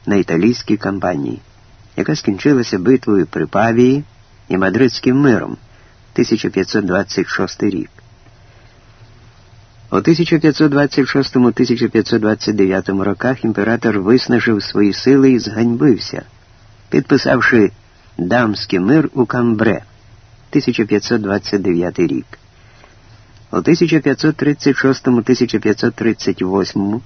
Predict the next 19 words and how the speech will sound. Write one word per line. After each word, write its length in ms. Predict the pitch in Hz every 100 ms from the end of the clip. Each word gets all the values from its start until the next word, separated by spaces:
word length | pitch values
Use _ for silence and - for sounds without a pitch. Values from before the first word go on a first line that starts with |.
| - - - - - - -
і 140 | 90
тисяча 420 | - 143 139 123 101
п'ятсот 400 | 107 - 131 -
сорок 320 | 127 120 104
другому, 560 | 107 139 107 87 - - - - -
тисяча 320 | 120 107 104
п'ятсот 360 | 101 92 107 95
сорок 260 | 101 101
четвертому 640 | - 95 101 98 - 110 120
роках 440 | 123 139 147 - _ _ - - - _ _ - -
він 360 | 85 117 170 151
борсався, 840 | 175 185 165 165 147 156 151 113
воюючи 560 | 95 110 143 127 - 98
з 140 | -
турками, 600 | 156 170 - 156 151 143
німецькими 580 | 110 92 139 143 - 107
протестантами 800 | 95 98 117 - 160 151 143 139
та 120 | 131 127
французами, 640 | 135 131 - 82 -